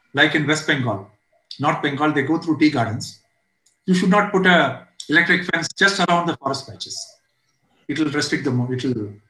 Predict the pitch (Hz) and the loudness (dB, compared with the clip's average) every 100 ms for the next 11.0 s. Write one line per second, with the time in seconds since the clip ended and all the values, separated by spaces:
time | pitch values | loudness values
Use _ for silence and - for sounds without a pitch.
0 | _ _ _ _ _ - 107 104 113 147 | _ _ _ _ _ -10 -6 -4 -2 0
1 | 175 156 175 170 170 165 156 135 117 - | 2 4 4 4 2 2 2 2 -2 -8
2 | _ _ _ _ - 123 151 - 160 151 | _ _ _ _ -6 -2 0 4 4 4
3 | 143 123 127 127 - 107 104 95 90 - | 2 2 2 2 0 -4 -4 -6 -10 -12
4 | - _ _ _ _ _ - 214 196 214 | -16 _ _ _ _ _ -2 -2 0 0
5 | 180 208 220 202 175 123 - _ _ _ | 4 4 6 4 4 0 -12 _ _ _
6 | _ _ _ _ - 131 131 135 175 - | _ _ _ _ -6 0 2 4 2 4
7 | 160 156 151 - 127 165 165 147 113 - | 2 2 0 -8 -4 -2 0 -2 -4 -8
8 | _ _ _ _ _ _ _ _ _ _ | _ _ _ _ _ _ _ _ _ _
9 | _ _ _ 185 175 160 - 190 - 196 | _ _ _ 0 0 0 0 0 2 2
10 | 180 151 156 175 131 135 139 123 - | 4 2 2 0 2 0 0 -4 -6